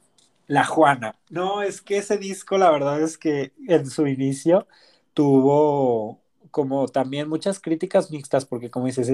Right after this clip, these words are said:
ya era un tiempo en el que Lady Gaga, pues, todavía no había sacado disco, y bueno, sale Joan, que era un nuevo estilo completamente diferente al que estábamos viendo a Lady Gaga, porque nosotros estábamos acostumbrados a la Gaga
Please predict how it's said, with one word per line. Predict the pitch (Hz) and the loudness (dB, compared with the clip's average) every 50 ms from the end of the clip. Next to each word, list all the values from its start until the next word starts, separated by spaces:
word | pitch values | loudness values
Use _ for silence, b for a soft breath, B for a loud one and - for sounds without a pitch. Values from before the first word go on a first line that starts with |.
| 131 127 | 0 2
ya | 135 131 | 4 4
era | 135 151 170 | 6 6 4
un | 185 180 175 | 2 0 -4
tiempo | - - 156 156 151 147 147 170 180 180 | 0 4 4 4 4 2 2 2 2 2
en | 151 139 131 | 2 -2 -2
el | 127 123 113 _ | -4 -4 -6 _
que | - 123 117 117 110 107 110 110 b b b b b b - | -8 -6 -4 -4 -4 -6 -8 -14 b b b b b b -2
Lady | 131 131 131 135 151 151 | 0 0 0 0 -2 0
Gaga, | 143 151 139 139 139 160 160 151 139 123 - | 2 4 4 4 4 4 4 4 4 2 -2
pues, | - 123 - | -4 -16 -8
todavía | - 127 127 131 139 143 139 | -6 -4 -4 -4 -4 -6 -8
no | 143 139 | -8 -8
había | 143 147 143 | -8 -6 -8
sacado | 139 - 139 - 147 143 139 139 | -8 -10 -10 -6 -4 -4 -4 -4
disco, | 135 139 143 139 - - _ - 214 262 _ _ _ _ _ _ _ _ | -4 -6 -8 -10 -16 -18 _ -6 -6 -6 _ _ _ _ _ _ _ _
y | - 120 | -8 -4
bueno, | 123 135 131 131 127 | -4 -2 -2 -4 -6
sale | - - 160 143 143 156 143 | -2 0 0 0 0 -2 -2
Joan, | 120 135 127 123 127 135 160 190 233 262 269 _ _ _ _ _ _ | -2 0 2 2 2 0 -2 -4 -6 -10 -18 _ _ _ _ _ _
que | - 147 143 143 143 143 143 143 147 | -6 -4 -2 -2 0 0 0 0 2
era | 151 170 190 196 202 185 170 - - _ _ | 4 4 4 4 2 0 0 -2 -6 _ _
un | - 143 160 165 | -14 -12 -10 -8
nuevo | 170 165 165 196 | -8 -8 -8 -8
estilo | 214 214 - _ - 170 170 202 214 220 | -10 -12 -14 _ -10 -8 -4 -4 -4 -4
completamente | - - 147 147 139 _ - 175 175 165 160 170 170 175 170 - 180 | -4 -12 -12 -12 -18 _ -6 -4 -2 0 0 0 -2 -2 -2 -2 -2
diferente | 180 175 - 135 131 131 131 - | -2 -2 -2 -4 -4 -4 -2 -2
al | 160 156 | -4 -4
que | - 143 | -4 -8
estábamos | 135 - - 123 123 135 139 127 | -4 0 2 2 2 0 -4 -6
viendo | 135 139 135 131 135 143 139 139 127 | -4 -4 -4 -4 -2 -2 2 2 4
a | 117 117 | 2 2
Lady | 120 120 123 120 123 | 0 -2 -4 -4 -2
Gaga, | 127 180 240 285 254 - | 0 0 0 0 -2 -10
porque | - 135 - 131 | -14 -20 -14 -10
nosotros | 123 120 - 131 - 151 156 - | -10 -10 -10 -10 -10 -10 -10 -8
estábamos | - - 127 120 127 143 - - | -2 0 0 0 0 -4 -8 -8
acostumbrados | 139 - 131 120 - 127 113 113 110 123 - - | -8 -6 -8 -10 -10 -10 -4 -2 -2 -2 -2 -2
a | 143 | -2
la | 117 107 104 | -2 -2 0
Gaga | - 117 123 127 139 165 220 _ | 0 0 0 0 -2 -4 -6 _